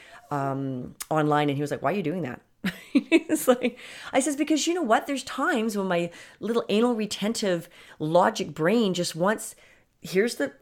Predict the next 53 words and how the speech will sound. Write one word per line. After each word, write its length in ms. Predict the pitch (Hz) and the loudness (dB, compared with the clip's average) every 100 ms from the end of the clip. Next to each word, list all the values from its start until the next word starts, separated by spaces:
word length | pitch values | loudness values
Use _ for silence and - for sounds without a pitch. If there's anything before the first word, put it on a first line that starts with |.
| - | 0
outline 580 | 190 - 165 156 208 208 | 0 2 0 2 0 -2
and 160 | 180 175 | -4 -4
fill 280 | - 185 208 | 2 2 4
in 100 | 233 | 2
the 60 | |
boxes. 480 | 220 339 - - 156 | 2 2 0 -4 0
I 80 | 151 | 0
just, 240 | 190 190 - | 0 -6 -6
I 100 | 185 | -4
just 220 | 214 214 | -4 -2
want 280 | 226 240 - | -2 -2 -2
to 120 | 233 | -2
be 200 | 214 214 | 2 0
able 180 | 214 220 | 2 -2
to 120 | 196 | -4
do 220 | 185 294 | -2 0
that." 220 | - - | 2 2
And 60 | 160 | 0
he's 260 | 147 - | -6 -4
like, 240 | 156 151 - | -2 -2 -4
"That's 240 | 196 - | -8 -6
not 180 | 139 120 | -6 -6
who 280 | 131 135 147 | -8 -4 -4
you 160 | 135 | 0
are 100 | 139 | 0
as 100 | 139 | -2
a 40 | 135 | -4
person. 280 | 170 - 208 | -6 -6 -6
It's 100 | 208 | -2
not 120 | 214 | -2
even 140 | 214 | 0
how 80 | 196 | 0
you 160 | 196 196 | -2 -2
coach." 340 | 269 277 - | -2 -4 -2
I'm 100 | 175 | -2
like, 180 | 165 - - - - - - | -2 -4 -18 -18 -20 -12 -4
"I 120 | 165 | -2
know, 720 | 165 160 180 208 160 143 131 _ - | 0 0 2 2 4 2 -2 _ -4
but 340 | 254 180 - - - - | -2 -4 -8 -20 -20 -2
there's 180 | 220 214 | -2 0
a 60 | 208 | -4
certain 400 | - - - 233 | -2 -4 -4 -6
sense 340 | - 214 214 | -4 -4 -4
of 80 | 190 | -6
security 840 | - 175 - - 320 339 233 175 | -8 -10 -8 -6 -2 0 2 2
in 140 | 151 139 | 2 2
that." 260 | 139 147 | 0 0
And 140 | - 190 | -2 0
I 80 | 214 | 2
was 200 | 220 165 | 0 0
really 220 | 160 160 | -2 -2
kind 340 | - 180 165 | -6 -8 -4
of 240 | 160 156 | -4 -6